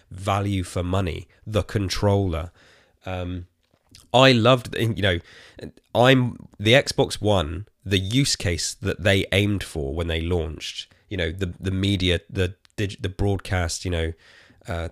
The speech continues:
the satellite box tie-in and everything, and Xbox Snap T V and Kinect. I, I was that use case. <laughs> That's why I invest. I know loads of people, um, thought it was stupid, but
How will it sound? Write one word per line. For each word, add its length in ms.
the 120
satellite 520
box 240
tie-in 480
and 120
everything, 560
and 100
Xbox 460
Snap 320
T 200
V 280
and 160
Kinect. 360
I, 100
I 160
was 160
that 180
use 240
case. 360
<laughs> 200
That's 300
why 180
I 20
invest. 400
I 80
know 120
loads 240
of 60
people, 420
um, 420
thought 220
it 40
was 100
stupid, 640
but 220